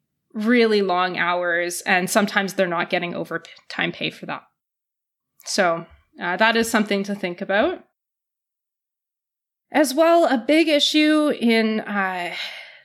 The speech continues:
the flower industry is worker safety. Uh, this isn't so much a concern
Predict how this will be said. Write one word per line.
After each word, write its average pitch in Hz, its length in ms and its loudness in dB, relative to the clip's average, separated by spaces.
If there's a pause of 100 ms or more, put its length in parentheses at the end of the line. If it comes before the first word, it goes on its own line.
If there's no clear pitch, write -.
the 220 80 -2
flower 214 340 4
industry 208 480 2
is 190 260 -2
worker 190 300 -2
safety. 277 500 -2 (580)
Uh, 202 160 0
this 240 180 0
isn't 302 300 0
so 247 260 0
much 254 260 2
a 262 60 0
concern 202 840 0